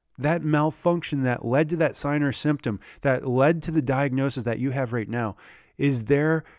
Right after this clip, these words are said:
as a warning mechanism that you're losing the function, that the d-, system that God designed to control everything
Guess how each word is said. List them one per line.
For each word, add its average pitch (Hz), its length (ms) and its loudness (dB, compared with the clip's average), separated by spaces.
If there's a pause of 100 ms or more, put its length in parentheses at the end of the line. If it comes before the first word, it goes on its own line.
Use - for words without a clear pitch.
(200)
as 131 260 0
a 131 100 4
warning 139 640 2
mechanism 95 580 -6 (280)
that 135 240 -2
you're 135 140 2
losing 127 480 0
the 127 80 0
function, 113 440 -4
that 120 280 0
the 127 220 2
d-, 113 260 -8
system 170 480 2
that 117 200 -2
God 135 200 2
designed 127 320 0
to 117 60 -2
control 113 400 0
everything 104 400 -2